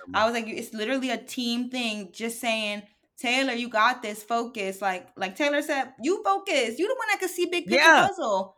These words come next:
Speaker 2: Really, really, Nicole was in the, well, in the live feeds. Nicole's like, "Oh, Taylor really messed up on the puzzle. I would have beasted the puzzle and beat you guys," as she told, like, Michael and Brittany. And it's like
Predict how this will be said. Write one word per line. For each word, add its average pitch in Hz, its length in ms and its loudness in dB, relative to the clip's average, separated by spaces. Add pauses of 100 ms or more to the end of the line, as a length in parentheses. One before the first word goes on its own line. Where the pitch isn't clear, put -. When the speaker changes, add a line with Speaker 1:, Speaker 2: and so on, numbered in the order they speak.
Speaker 2:
Really, 370 520 4 (160)
really, 427 260 2
Nicole 370 400 6
was 294 180 2
in 269 160 0
the, 247 400 2 (100)
well, 226 140 0
in 233 80 0
the 220 80 0
live 208 220 2
feeds. 202 140 -10
Nicole's 196 300 -6
like, 175 200 -2 (240)
"Oh, 403 320 2
Taylor 370 380 0
really 330 220 -2
messed 330 260 -4
up 339 80 -8
on 311 120 -2
the 262 100 -4
puzzle. 320 360 -4
I 294 100 0
would 311 120 -2
have - 160 -8
beasted 330 360 0
the 285 60 -6
puzzle 285 300 -6
and 202 180 -6
beat 294 240 -6
you 285 80 -2
guys," 208 200 -2
as 202 100 -14
she 202 120 -12
told, 196 200 -6
like, 175 140 -4
Michael 175 260 -6
and 156 140 -8
Brittany. 254 400 -6 (400)
And 294 260 0
it's 330 120 -4
like 339 240 2